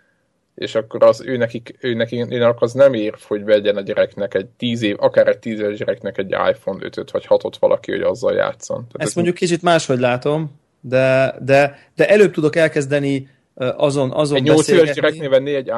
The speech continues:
Speaker 1: iPhone ötöt?
Speaker 2: Nem, nem, az, hogy azt akar a nyolc éves gyerek, nem D S-t. Tehát, hogy nem ötöt, akkor négyet, négyest, mindegy. Tabletet, két, húszezer fontos Androidos tabletet, mindegy. Tehát, hogy, és pont ezért gondolom, hogy előbb, előbb, ö, lesz releváns
Speaker 1: Ismeri,
Speaker 2: beszélgetés.
Speaker 1: ugyanott tart a nyolc éves gyereknek a vágya, az ugyanott tart, érted?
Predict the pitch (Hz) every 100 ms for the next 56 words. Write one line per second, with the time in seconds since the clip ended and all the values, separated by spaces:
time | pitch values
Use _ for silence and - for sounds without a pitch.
0 | 123 - 135 - 175 185 170 175 165 170
1 | - 160 160 151 131 131 123 123 117 123
2 | 113 113 120 113 120 117 113 110 107 -
3 | - _ _ 120 113 123 117 - 165 165
4 | 160 165 156 - 156 156 151 143 127 123
5 | 143 131 127 - - 135 117 113 - _
6 | - 135 131 120 131 120 - 139 135 156
7 | 143 139 139 127 - 131 131 127 131 123
8 | 123 131 127 127 120 113 113 127 131 127
9 | - - - - - - - 190 175 175
10 | 165 139 151 151 151 147 147 170 170 151
11 | 131 - 170 160 139 123 135 135 135 -
12 | _ - 135 131 - 151 143 131 127 135
13 | 170 139 160 196 143 156 151 - 135 127
14 | 143 139 131 - 123 120 127 123 123 123
15 | 127 127 120 127 120 135 123 120 120 -
16 | - - - - - -